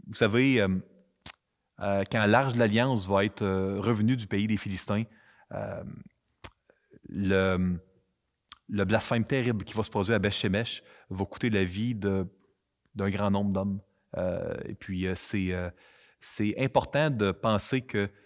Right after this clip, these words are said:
de réaliser que l'idolâtrie, les petits péchés, les négligences, qui semblent insignifiants, « Ah, tout le monde le fait. »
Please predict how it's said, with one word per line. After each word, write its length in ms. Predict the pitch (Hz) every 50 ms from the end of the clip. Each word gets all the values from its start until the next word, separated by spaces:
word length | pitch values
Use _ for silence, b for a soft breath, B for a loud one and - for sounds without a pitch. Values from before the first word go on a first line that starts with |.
| b b b b b b b
de 80 | - 107
réaliser 400 | 104 110 113 110 104 98 117 117
que 80 | -
l'idolâtrie, 760 | 110 113 123 139 143 143 135 113 - - 113 120 127 135 135 - - _ _ _ _ _ _ _ _ _ -
les 120 | 101 95
petits 180 | 92 - - -
péchés, 360 | - 127 117 107 - - 120
les 100 | 117 113
négligences, 840 | 107 110 107 113 110 107 95 104 101 101 104 101 95 - - - _ _ _ _ _ _ -
qui 80 | -
semblent 200 | - 117 104 110
insignifiants, « 580 | 117 117 - - 123 110 95 - - 104 95 101 101 -
Ah, 100 | 104 110 -
tout 80 | -
le 80 | 113 107
monde 220 | 107 107 110 107
le 80 | 104 98
fait. » 460 | 92 - 110 107 104 107 104 98 95